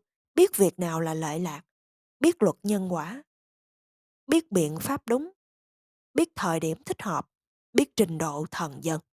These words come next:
Cũng như vậy, này chư tỳ khưu, Sariputta thành tựu năm phẩm hạnh và chân chánh chuyển được bánh xe pháp bảo tối thượng, như là chính Như Lai chuyển luân vậy.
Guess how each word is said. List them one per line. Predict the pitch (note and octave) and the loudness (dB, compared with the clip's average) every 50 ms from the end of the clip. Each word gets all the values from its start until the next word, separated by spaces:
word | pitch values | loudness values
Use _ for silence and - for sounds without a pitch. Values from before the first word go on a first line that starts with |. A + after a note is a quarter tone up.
| _ _ _ _ _ _ _ _ _ _ _ _ _ _ _ _ _ _ _ _ _ _ _ - | _ _ _ _ _ _ _ _ _ _ _ _ _ _ _ _ _ _ _ _ _ _ _ 0
Cũng | - F3+ G#3 | 2 2 2
như | D4 E4 D4 C#4 | 2 2 2 2
vậy, | C4 F#3 - - _ _ _ _ _ - | 2 2 0 -2 _ _ _ _ _ -8
này | F#3 F3+ E3+ E3+ | -6 -4 -4 -4
chư | E3 - C4 B3+ | -2 0 0 0
tỳ | - G3 E3+ | 0 -2 -4
khưu, | - - - C4 B3+ - _ _ _ _ _ _ _ - | -2 0 0 0 0 0 _ _ _ _ _ _ _ -2
Sariputta | - - G#3+ F#3+ G#3 G3+ G#3+ C4 C4+ - - A#3 C4+ D#4+ - | 2 2 2 2 2 4 4 4 4 2 0 -4 -4 -4 -2
thành | A#3+ G3 F3 E3+ F3 | -2 -2 -2 -2 -2
tựu | - E3+ E3+ F3+ | 0 0 0 0
năm | G3+ B3 C4+ C4 B3+ | 0 -2 -4 -4 -2
phẩm | - F3+ G3+ C4+ | -2 -2 -2 -2
hạnh | A#3+ F#3+ E3 E3+ F3 | -4 -4 -4 -4 -4
và | F3+ F3 E3 | -4 -4 -4
chân | - A3 G#3+ A3 A3 | -2 -4 -4 -4 -4
chánh | - A#3+ - E4 D#4+ - | -6 -6 -6 -8 -8 -4
chuyển | - G3+ E3 E3+ A3+ C4+ | -2 -2 0 -2 -2 0
được | B3 F#3 - - | 0 0 0 0
bánh | G3+ A3 C4+ | -2 0 2
xe | C#4 - A3 G3 | 2 2 2 0
pháp | - - B3+ A#3+ _ | -4 -2 -4 -4 _
bảo | - F3+ E3 F3 F#3 B3 D4 - _ _ _ _ _ _ | -6 -8 -6 -4 -4 -4 -4 -6 _ _ _ _ _ _
tối | - A3 A3+ C4+ | -4 -2 -2 -2
thượng, | - - A3+ F3+ D3+ D3+ - _ _ _ _ _ _ _ _ _ _ - | 0 0 -2 -2 -2 -4 -10 _ _ _ _ _ _ _ _ _ _ 4
như | G#3 G3+ F#3+ | 6 6 6
là | F3+ D#3+ D3 | 4 2 -2
chính | - - B3+ C4+ E4 F#4 | -2 -2 -2 0 0 0
Như | F4 C4 B3+ | 0 0 2
Lai | B3 A#3 A#3 A#3 A3 | 0 0 -2 -4 -6
chuyển | - - F#3 D#3+ G#3+ | -4 -4 -4 -2 0
luân | C4+ B3+ A3+ A3+ G#3 | 2 2 2 0 -2
vậy. | G3+ D#3 C#3 | -6 -6 -6